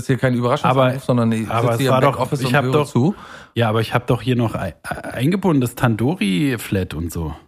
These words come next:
Speaker 2: War doch eigentlich ganz gut.
Speaker 1: Dein, dein Cross-Selling-Approach ist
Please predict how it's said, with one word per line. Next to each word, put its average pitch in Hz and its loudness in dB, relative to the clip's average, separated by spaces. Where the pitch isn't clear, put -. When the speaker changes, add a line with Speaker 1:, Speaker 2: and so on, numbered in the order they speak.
Speaker 2:
War 92 -4
doch 82 -8
eigentlich 87 -8
ganz 85 -4
gut. 202 -2
Speaker 1:
Dein, 120 2
dein 117 0
Cross-Selling-Approach 123 0
ist - -8